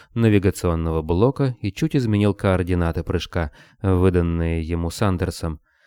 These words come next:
На тысячную долю, не больше того. Это, конечно, не осталось незамеченным. «Зачем?» — спросил со своего места Сеймур, следивший за всеми операциями капитана, чтобы подстраховать его в случае ошибки.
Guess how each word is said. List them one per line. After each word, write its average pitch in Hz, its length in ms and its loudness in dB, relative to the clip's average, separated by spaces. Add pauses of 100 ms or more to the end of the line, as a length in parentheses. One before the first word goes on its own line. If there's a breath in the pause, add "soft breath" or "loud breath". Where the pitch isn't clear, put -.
(200)
На 90 200 0
тысячную 127 600 2
долю, 117 400 6
не 82 180 -2
больше 101 460 0
того. 87 420 -2 (500)
Это, 123 200 -4
конечно, 110 640 0
не 104 140 0
осталось 92 480 -2
незамеченным. 82 760 -4 (1400)
«Зачем?» — 92 640 0 (160 soft breath)
спросил 101 540 0
со 98 120 -2
своего 92 520 2
места 110 360 0
Сеймур, 85 560 0
следивший 90 640 -2 (240 loud breath)
за 90 220 0
всеми 90 340 0
операциями 85 720 -2
капитана, 127 560 -4
чтобы 127 340 0
подстраховать 92 840 -2
его 90 200 0
в 87 80 -10
случае 90 420 -2
ошибки. - 460 -6